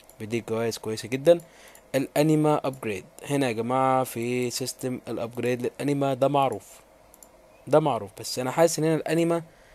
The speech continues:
الأبجريد بتاعها ممتاز. بص كده نجرب،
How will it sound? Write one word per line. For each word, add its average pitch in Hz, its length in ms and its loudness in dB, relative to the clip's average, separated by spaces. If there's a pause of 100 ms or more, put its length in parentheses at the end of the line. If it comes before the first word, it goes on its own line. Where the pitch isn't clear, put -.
(440)
الأبجريد 127 340 2
بتاعها 139 340 2
ممتاز. 131 540 -2
بص - 200 -8
كده 165 240 0 (320)
نجرب، 123 360 0